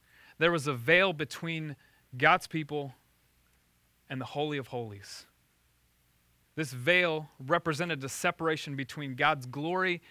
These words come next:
and man's sin. And so often, the priests would go in between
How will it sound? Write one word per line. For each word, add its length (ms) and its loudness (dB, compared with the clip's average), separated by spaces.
and 160 -4
man's 300 0
sin. 400 -8
And 100 -8
so 240 -2
often, 500 -2
the 100 -8
priests 340 -4
would 140 -10
go 240 -2
in 240 -4
between 520 -8